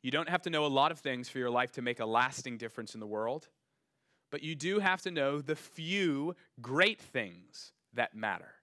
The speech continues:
perhaps just one, and then be willing to live for them and die for them. The people that make a durable difference in the world are not the people who have mastered many things,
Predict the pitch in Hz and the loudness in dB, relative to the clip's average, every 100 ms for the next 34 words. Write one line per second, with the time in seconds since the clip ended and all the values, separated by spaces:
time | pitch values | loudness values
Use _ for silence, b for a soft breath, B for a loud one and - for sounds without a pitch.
0 | _ _ _ _ _ - 139 175 - - | _ _ _ _ _ -6 2 2 2 -4
1 | 143 139 - 127 185 98 85 _ _ _ | -6 -6 -6 -2 0 -2 -4 _ _ _
2 | _ _ _ _ _ - 143 165 165 156 | _ _ _ _ _ -2 0 2 0 0
3 | 147 160 160 143 135 160 - 160 151 147 | 0 0 -2 -2 2 2 0 0 2 0
4 | 139 139 135 151 156 - 104 - _ _ | -2 -4 0 2 2 0 -8 -10 _ _
5 | _ _ _ _ _ _ _ _ _ 190 | _ _ _ _ _ _ _ _ _ -4
6 | 202 208 214 170 165 156 139 113 165 190 | 0 2 2 2 0 0 -4 2 4 4
7 | 196 214 147 139 147 147 - 170 180 147 | 2 0 -2 -4 -6 -6 -8 -6 -2 0
8 | 107 104 143 135 b b b 175 180 180 | 0 0 -4 -10 b b b -2 0 4
9 | 208 269 - 220 226 208 202 180 175 170 | 4 4 2 -2 -2 0 0 0 4 4
10 | 139 _ - 120 127 156 208 233 - 214 | 2 _ -12 -8 -4 4 4 4 -2 0
11 | 220 165 170 196 208 170 101 92 160 190 | 0 0 0 0 0 -4 -8 -12 -14 -14
12 | - | -16